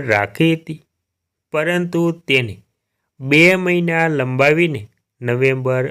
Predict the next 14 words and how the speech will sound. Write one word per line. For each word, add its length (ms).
અંત 340
સુધી 540
કરી 360
દીધી 340
છે. 140
યુ 200
પી 240
એસ 240
નવી 400
પેન્શન 600
વ્યવસ્થા 640
એન 280
પી 180
એસથી 440